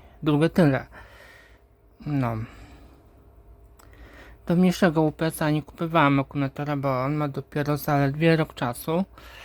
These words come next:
Em, no i był tylko używany praktycznie trzy miesiące. To on sobie tak po prostu czeka na swój czas. No. A tu, tu już od roku pracują akumulatory.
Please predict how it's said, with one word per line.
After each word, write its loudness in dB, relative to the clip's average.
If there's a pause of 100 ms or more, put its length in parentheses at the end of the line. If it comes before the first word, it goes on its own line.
(340)
Em, 0 (240)
no 4
i 4
był -2
tylko -2
używany 0
praktycznie -6
trzy -4
miesiące. 0 (1080)
To -2
on 2
sobie -8
tak -6
po -20
prostu -4 (560)
czeka 2
na -2
swój -4
czas. -10 (1200)
No. -2 (1300)
A -8 (220)
tu, 0 (1400)
tu -2
już 0
od 0
roku 2
pracują -2
akumulatory. 0